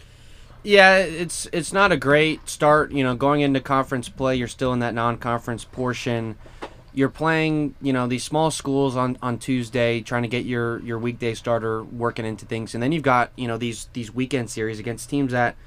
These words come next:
I mean, are fine, but they're not premier. We're talking about, you know, Samford and, and now Cal Berkeley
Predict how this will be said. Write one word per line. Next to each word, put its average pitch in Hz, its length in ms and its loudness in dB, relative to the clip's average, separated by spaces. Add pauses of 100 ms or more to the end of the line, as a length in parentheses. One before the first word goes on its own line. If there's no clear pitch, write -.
(320)
I - 60 -6
mean, 147 140 2
are 135 100 4
fine, 151 440 2
but 127 160 -2
they're 131 100 0
not 147 220 0
premier. 123 500 0
We're 120 120 0
talking 120 320 -2
about, 113 320 0
you 117 100 -8
know, 101 80 -8
Samford 135 800 -4
and, 107 160 -6
and 104 140 -10
now 98 240 -6
Cal 117 300 -2
Berkeley 120 580 -2